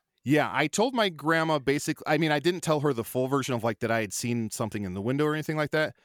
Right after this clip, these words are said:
but I had told her that the lights had gone off, gone on and that the dogs were barking and then stopped and stuff. And she was just like,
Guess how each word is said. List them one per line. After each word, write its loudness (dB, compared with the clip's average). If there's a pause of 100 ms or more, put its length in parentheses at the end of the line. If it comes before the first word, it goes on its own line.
(140)
but 4
I 4
had 2
told 0
her 2
that -2
the 0
lights -2
had -4
gone 0
off, -2 (120)
gone 0
on 2
and -4
that -2
the -6
dogs 0
were -2
barking -2
and -4
then -6
stopped -2
and -4
stuff. -2 (360)
And -2
she 2
was 0
just -2
like, 0